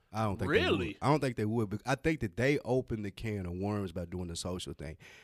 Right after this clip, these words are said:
Speaker 1: And I'll tie it back to y'all saying that the ratings dr-, dipped. They did. But I feel like the ratings dipped 'cause people started paying attention to forty-four. Everything revolves around what he does, what he tweets, what he says.
Speaker 2: He
Speaker 1: Even with
Speaker 2: four five?
Speaker 1: oh, forty-five, I'm sorry. <laughs> Trump. So, and I feel like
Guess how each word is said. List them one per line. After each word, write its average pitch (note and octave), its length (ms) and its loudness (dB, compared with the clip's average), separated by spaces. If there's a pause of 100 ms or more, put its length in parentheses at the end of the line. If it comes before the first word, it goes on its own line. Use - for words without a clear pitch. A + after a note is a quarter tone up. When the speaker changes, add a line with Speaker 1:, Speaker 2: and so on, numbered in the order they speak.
(120)
Speaker 1:
And A2 120 0
I'll A#2 140 4
tie C#3 220 2
it A2+ 120 0
back A2 220 -2
to - 120 -6
y'all G2+ 200 0
saying G2 240 -2
that F2+ 120 -6
the F2+ 80 -6
ratings G2 460 -2
dr-, F#2+ 140 -14 (100)
dipped. G2 240 -4
They G2 120 -2
did. C#3 340 -2 (420)
But C3 100 6
I - 40 6
feel F3 120 4
like D3 140 4
the A2 80 2
ratings A#2+ 460 2
dipped A2+ 320 0
'cause - 160 -4
people A#2 280 -2
started G#2 360 0
paying G#2+ 240 0
attention F#2+ 420 -4
to F#2+ 120 -6
forty-four. F2 600 -2 (400)
Everything B2 560 4
revolves G2+ 460 2
around F#2+ 320 0
what G#2 160 4
he G#2+ 120 2
does, G2 400 2
what F2+ 120 2
he E2+ 100 -4
tweets, A#2+ 400 0
what G2 100 0
he F2+ 80 -4
says. G#2+ 360 0
Speaker 2:
He E3 120 4
Speaker 1:
Even F#3 140 8
with F3+ 100 10
Speaker 2:
four D#3 100 6
five? D3 200 -6 (180)
Speaker 1:
oh, G2 100 0
forty-five, G2 420 2
I'm G#2+ 100 -2
sorry. E2+ 340 -2 (280)
<laughs> - 280 -20
Trump. - 360 -4 (320)
So, E3+ 260 6 (200)
and C#3+ 100 2
I C#3 80 6
feel E3 180 0
like C3 200 0